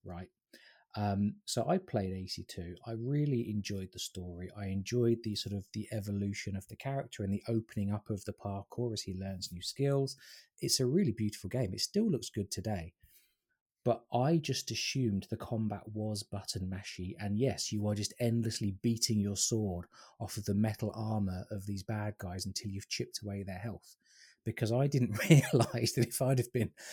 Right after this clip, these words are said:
a bit more patient and a bit more thoughtful, or, you know, spent five minutes watching a, a Jace's guide or, or someone like that on YouTube, that, yeah, if you time it right, <laughs> you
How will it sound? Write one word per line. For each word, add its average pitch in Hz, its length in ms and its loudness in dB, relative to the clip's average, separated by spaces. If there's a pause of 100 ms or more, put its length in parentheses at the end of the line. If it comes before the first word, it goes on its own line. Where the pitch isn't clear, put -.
(180)
a 120 80 2
bit 135 240 6
more 120 160 4
patient 117 640 2
and 113 120 6
a 107 40 4
bit 131 220 4
more 113 180 2
thoughtful, 117 560 0
or, 101 280 4
you 104 80 4
know, 92 100 0
spent 95 320 0
five 98 340 0
minutes 98 320 0
watching 98 360 0
a, 92 120 -2 (540)
a 104 80 0
Jace's 101 580 2
guide 98 400 4
or, 92 200 2
or 101 200 0
someone 101 320 4
like 98 180 0
that 101 120 2
on 95 160 -2
YouTube, 104 520 0
that, 123 100 -6
yeah, 143 300 0
if - 140 -6
you 139 60 0
time 156 320 2
it 98 120 0
right, 101 240 0 (140)
<laughs> - 140 -16
you - 120 -8